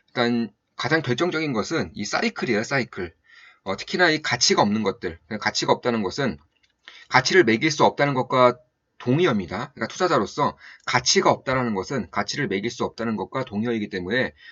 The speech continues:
언제 어디서든 폭락을 할 수가 있는 것이고, 폭등을 해도 이상할 게 없다라는 것이죠. 특히나 이 상위권자, 그러니까 상위에 거의 대부분의 물량이 있는 그런 투자 상품의 경우에는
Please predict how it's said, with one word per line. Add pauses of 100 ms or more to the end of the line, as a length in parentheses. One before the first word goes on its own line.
(140)
언제
어디서든 (760)
폭락을
할
수가
있는
것이고,
폭등을
해도
이상할
게
없다라는
것이죠. (760)
특히나 (420)
이
상위권자,
그러니까
상위에
거의
대부분의
물량이 (840)
있는
그런
투자
상품의
경우에는